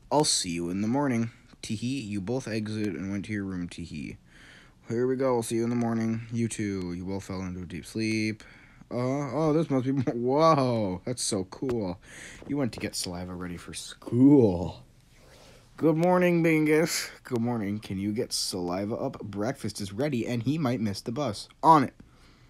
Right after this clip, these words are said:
You walk over to Saliva's door. Oops. <laughs> Shoot. I gently opened the door. Oh. Oh, that, that don't, that don't work with the text box right there.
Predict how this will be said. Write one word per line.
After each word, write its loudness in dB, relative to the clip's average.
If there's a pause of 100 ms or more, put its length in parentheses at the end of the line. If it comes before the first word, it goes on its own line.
(260)
You -6
walk 0
over 0
to -4
Saliva's -4
door. -4 (720)
Oops. -8 (460)
<laughs> 12 (520)
Shoot. 4 (840)
I 6
gently 2
opened 2
the 2
door. 0 (800)
Oh. 0 (1120)
Oh, 2
that, -2 (240)
that 0
don't, 0 (480)
that -4
don't 2
work -2
with -6
the -4
text -4
box -6
right -6
there. -4